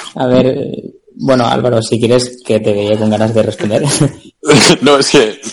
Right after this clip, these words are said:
Speaker 2: es que para mí como ya te decía,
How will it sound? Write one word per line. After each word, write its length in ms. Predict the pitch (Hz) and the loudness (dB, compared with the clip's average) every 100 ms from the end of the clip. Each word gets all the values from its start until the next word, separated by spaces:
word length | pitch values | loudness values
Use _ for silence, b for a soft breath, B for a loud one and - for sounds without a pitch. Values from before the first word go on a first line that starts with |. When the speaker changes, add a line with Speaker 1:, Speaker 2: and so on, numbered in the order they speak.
| - - | -18 0
Speaker 2:
es 160 | 135 | 0
que 160 | - 139 | 4 2
para 200 | 135 123 | 4 2
mí 340 | 120 135 147 120 _ _ - | 2 0 -2 -4 _ _ -2
como 160 | 120 113 | 2 2
ya 120 | 123 | 4
te 100 | 139 | 2
decía, 560 | 120 135 107 92 - | 2 4 4 2 -4